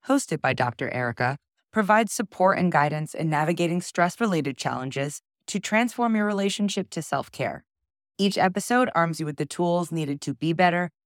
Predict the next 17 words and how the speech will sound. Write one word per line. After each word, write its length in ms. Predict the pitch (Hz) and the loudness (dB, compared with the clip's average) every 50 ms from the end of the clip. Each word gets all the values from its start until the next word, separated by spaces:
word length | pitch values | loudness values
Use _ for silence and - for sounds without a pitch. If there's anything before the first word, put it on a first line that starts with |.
| _ _ | _ _
do 200 | - 196 214 214 | -2 -2 0 2
better, 300 | 180 214 214 220 220 - - | 2 2 2 2 0 -4 -4
and 300 | - 165 165 165 170 165 | -4 -2 0 0 0 -2
live 180 | 143 156 139 - | -2 -4 -4 -2
better. 300 | 143 131 90 69 67 - _ _ _ _ _ _ _ _ _ _ - | -4 -4 -4 -4 -8 -10 _ _ _ _ _ _ _ _ _ _ -2
There 160 | 208 214 208 | 0 0 0
was 180 | 208 208 165 | 0 -2 -2
an 80 | 202 202 | -2 0
incredible 680 | 202 190 180 - - - - 185 202 202 156 175 165 - | 0 0 -2 -4 -6 -4 -2 0 0 0 0 0 -2 0
episode 560 | - 135 - - - - - 123 123 123 127 123 | -2 -6 -6 -8 -12 -8 -6 -4 -2 -2 -2 -4
that 160 | - - - | -6 -6 -6
you 80 | 143 | -4
should 220 | 139 - - 131 - | -4 -4 -6 -6 -4
check 240 | - 143 135 - 131 | -2 -4 -2 0 0
out 240 | 123 135 143 - _ _ _ _ _ _ - | 0 0 0 -2 _ _ _ _ _ _ -6
called 320 | - - 156 147 139 - _ _ _ - | 0 2 2 2 2 0 _ _ _ -8
Touch 420 | - 175 180 185 - - - - | -2 0 0 0 0 -4 -8 -8